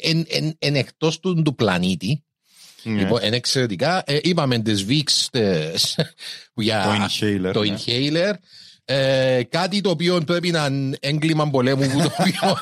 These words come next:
Speaker 1: <laughs> απαγορεύεται από τη συνθήκη της Γενέβης, που είναι ένα φρούτο που ονομάζεται durian, το οποίο είναι, ε, γλυκό, είπαμε, candy τούτο, ε, ναι.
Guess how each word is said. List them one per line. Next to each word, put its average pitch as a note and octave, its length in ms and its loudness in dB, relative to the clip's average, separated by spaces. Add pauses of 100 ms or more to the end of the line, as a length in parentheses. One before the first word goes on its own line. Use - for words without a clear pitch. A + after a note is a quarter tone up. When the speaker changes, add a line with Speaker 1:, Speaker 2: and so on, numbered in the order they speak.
(120)
Speaker 1:
<laughs> - 280 -2
απαγορεύεται D#3+ 640 2
από E3 120 0
τη F3 100 2
συνθήκη D#3+ 460 0
της E3 200 -2
Γενέβης, D3+ 540 0 (320)
που D#3+ 100 2
είναι D#3+ 140 2
ένα F#3+ 220 2
φρούτο G3 480 0
που G3 100 -4
ονομάζεται F3 580 0 (120)
durian, C#3+ 440 0 (120)
το E3+ 100 0
οποίο F#3+ 380 0
είναι, A3 380 0 (640)
ε, B2+ 120 0
γλυκό, C#3+ 400 2
είπαμε, B2 320 0 (100)
candy E3 280 0
τούτο, G#2 200 -2
ε, A2+ 100 0
ναι. G3 200 0